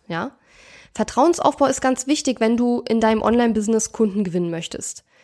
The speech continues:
Mit einem Social-Media-Posting richtest du dich ja in der Regel an alle deine Fans und Follower und du schickst es raus und hoffst, dass möglichst viele den Beitrag sehen.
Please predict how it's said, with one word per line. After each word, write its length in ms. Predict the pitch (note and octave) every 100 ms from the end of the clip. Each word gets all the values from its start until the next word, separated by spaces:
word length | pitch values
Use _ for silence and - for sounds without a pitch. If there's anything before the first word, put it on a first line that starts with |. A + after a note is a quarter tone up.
| _ _ _ _
Mit 140 | G#3+ -
einem 200 | A3 A#3
Social-Media-Posting 1000 | C4+ C#4 C#4+ D4+ D#4 C#4 C#4+ - D4 C4
richtest 380 | C#4 C#4+ C4+
du 60 | C4
dich 160 | B3+ B3+
ja 60 |
in 140 | A3+ A3+
der 140 | A3
Regel 240 | A#3+ B3
an 180 | A#3 G#3 -
alle 240 | A#3 C#4
deine 240 | B3 A3 A3
Fans 320 | - A#3 B3
und 140 | G3
Follower 480 | - A#3 B3 A#3+ A#3
und 120 | G3
du 40 | G3
schickst 300 | - A#3 -
es 180 | F#3+ G#3
raus 240 | G#3 G#3+
und 120 | G3+
hoffst, 280 | G#3 G#3 -
dass 240 | G3+ -
möglichst 340 | G#3+ A3 A3+ -
viele 220 | A3+ G#3+
den 160 | G3 F#3
Beitrag 420 | F#3 F#3+ A3+ A3
sehen. 280 | A#3 C4+